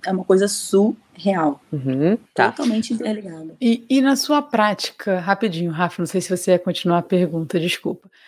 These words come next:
Speaker 3: S-, na sua prática, quando a pessoa chega lá e você faz os, os testes e, é, c-, você tá com a, com o transtorno de bruxismo. As pessoas, elas têm a, o autoconhecimento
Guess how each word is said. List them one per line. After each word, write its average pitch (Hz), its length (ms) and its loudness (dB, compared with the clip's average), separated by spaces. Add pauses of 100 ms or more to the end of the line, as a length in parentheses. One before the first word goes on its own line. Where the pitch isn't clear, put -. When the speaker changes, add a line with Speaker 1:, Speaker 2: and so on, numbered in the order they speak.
(440)
Speaker 3:
S-, - 220 -10
na 262 120 4
sua 302 220 2
prática, 196 600 -2
quando 226 240 -2
a 233 40 -4
pessoa 233 420 -2
chega 208 380 0
lá 175 680 2
e 185 140 -2
você 170 300 -4
faz 170 280 2
os, - 180 -4 (300)
os - 180 -2
testes 180 500 0
e, 202 300 0 (300)
é, 302 240 0
c-, - 320 -6
você 294 160 0
tá 277 240 0
com 277 120 0
a, 277 200 4 (100)
com 262 120 2
o 240 60 4
transtorno 240 460 2
de 233 100 2
bruxismo. - 560 -2 (1000)
As 269 160 2
pessoas, 247 800 -2 (160)
elas 247 340 0
têm 302 320 2
a, - 440 2 (260)
o 233 160 0
autoconhecimento 202 1300 0